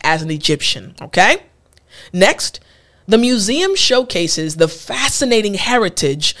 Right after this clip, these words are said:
of the indigenous people." And finally, "It's vital to preserve our cultural heritage for future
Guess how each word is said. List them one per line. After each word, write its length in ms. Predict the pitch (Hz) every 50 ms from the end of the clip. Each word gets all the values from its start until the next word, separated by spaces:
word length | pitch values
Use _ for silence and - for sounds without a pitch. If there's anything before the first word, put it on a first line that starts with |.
| - - -
of 160 | - 202 190 180
the 140 | 202 -
indigenous 800 | - 196 190 170 180 202 208 - 269 254 247 240 240 - - - - _
people." 460 | - - 208 180 190 - - - - _ _ _ _ _ _ _ _ _ _ _ _ _ _ _ - - - -
And 200 | - 214 208 208
finally, 460 | - 233 240 226 185 156 120 80 - - _ _ _ - - - - -
"It's 180 | - 247 240 -
vital 480 | 190 175 185 208 220 277 311 359 370 359
to 220 | 359 - 285 254
preserve 680 | - - 233 202 170 160 190 196 208 220 226 240 226 226 -
our 240 | 196 196 185 180 170
cultural 760 | - - - 233 233 262 262 - - 294 269 254 254 240
heritage 920 | 240 - - - 277 294 269 208 175 - - 156 135 127 143 147 - - - - - -
for 260 | - - - 196 - 170
future 680 | - - - 202 196 214 208 - 220 214 214 220 220